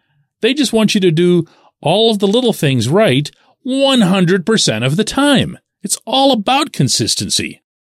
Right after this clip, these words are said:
Well, he still sees that. He sees that his first full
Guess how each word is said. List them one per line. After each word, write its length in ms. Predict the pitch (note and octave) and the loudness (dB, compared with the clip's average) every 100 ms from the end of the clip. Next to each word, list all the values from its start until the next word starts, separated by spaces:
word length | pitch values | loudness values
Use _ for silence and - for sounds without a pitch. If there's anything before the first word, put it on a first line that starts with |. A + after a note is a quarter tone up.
| _ _ _ _ _ _ _ _ _ _ - _ B2 | _ _ _ _ _ _ _ _ _ _ -20 _ -2
Well, 300 | F#3 A#3+ - _ _ _ _ _ _ | -2 -2 -6 _ _ _ _ _ _
he 220 | - A3 | 0 2
still 340 | - G#3+ B3 | 2 0 0
sees 360 | A3+ D#3 A#2 F2+ | 0 -2 -2 -2
that. 320 | F2 C2+ - _ _ _ _ | -4 -6 -12 _ _ _ _
He 300 | - - G#3+ | -10 -2 0
sees 420 | A3 - G#3 G#3+ - | 0 0 0 0 -2
that 140 | G2+ | -4
his 220 | A2+ B2 | -2 -2
first 560 | - - F#3 G3+ - - _ _ _ | -4 -2 0 0 -4 -8 _ _ _
full 840 | - - - C4 A3 A2 C2+ _ | -16 -12 -2 0 2 0 -4 _